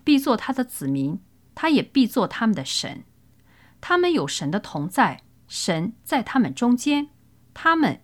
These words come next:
也在神的面前。这是与神完全的交通，在一里的交通，也就是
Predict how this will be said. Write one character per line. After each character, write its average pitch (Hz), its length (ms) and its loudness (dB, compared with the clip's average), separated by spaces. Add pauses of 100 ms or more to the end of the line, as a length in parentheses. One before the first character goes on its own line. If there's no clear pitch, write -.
也 160 140 -4
在 240 160 0
神 131 220 -4
的 143 140 -6
面 233 220 4
前。 - 360 -10 (800)
这 349 160 2
是 320 200 2
与 175 160 2
神 160 420 -2 (220)
完 180 220 4
全 220 180 2
的 175 80 0
交 208 260 0
通， 277 380 2 (240)
在 170 360 0
一 277 200 6
里 233 100 2
的 156 140 -8
交 185 220 0
通， 240 360 0 (260)
也 165 160 -2
就 240 200 2
是 - 320 -8